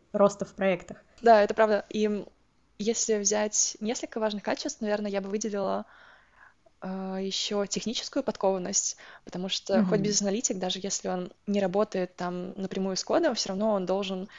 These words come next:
Speaker 2: примерно понимать, что, скажем, реально воплотить, в принципе, а что нереально.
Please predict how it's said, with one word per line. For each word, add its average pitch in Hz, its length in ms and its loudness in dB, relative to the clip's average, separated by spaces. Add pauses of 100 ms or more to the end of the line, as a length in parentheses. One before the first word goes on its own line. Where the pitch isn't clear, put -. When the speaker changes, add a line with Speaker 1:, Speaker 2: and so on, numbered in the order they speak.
(120)
Speaker 2:
примерно 196 320 -4
понимать, 196 340 -6
что, - 300 -4
скажем, 180 280 -4
реально 262 300 0
воплотить, 196 480 -6
в - 60 -20
принципе, 185 380 -6
а 185 80 -8
что - 180 -4
нереально. 185 540 0